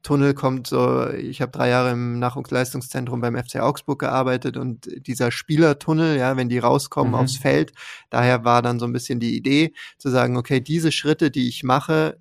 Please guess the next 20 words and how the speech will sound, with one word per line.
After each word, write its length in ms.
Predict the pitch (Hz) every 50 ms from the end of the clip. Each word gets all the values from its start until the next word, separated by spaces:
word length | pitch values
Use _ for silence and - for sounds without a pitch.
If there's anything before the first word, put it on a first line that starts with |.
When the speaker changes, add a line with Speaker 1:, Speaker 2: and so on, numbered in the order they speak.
| _ -
Speaker 1:
ähm, 300 | 139 135 127 127 123 123
auch 180 | - 135 -
in 100 | 135 127
meiner 220 | 123 123 120 120 117
mentalen 640 | 117 123 131 160 165 - 147 123 120 120 120 120
Vorbereitung, 760 | - - 131 127 113 120 113 120 120 120 123 - 139 135 113 113
Speaker 2:
Mhm. 120 | 123 123 117 117 113
Speaker 1:
bis 160 | 131 131 113
ich 120 | 131 117 127
aufs 200 | 120 117 - -
Feld 320 | - 135 135 151 151 -
trete 240 | - 139 131 135 131
und 180 | 123 120 -
dann 180 | 135 127 135 143
will 120 | 139 135
ich 100 | 131 120
im 120 | 135 127 120
perfekten 500 | - 127 123 - 135 127 _ - 135 123
Zustand 500 | - - 196 - - - 135 123 113 -
sein. 240 | - 113 113 113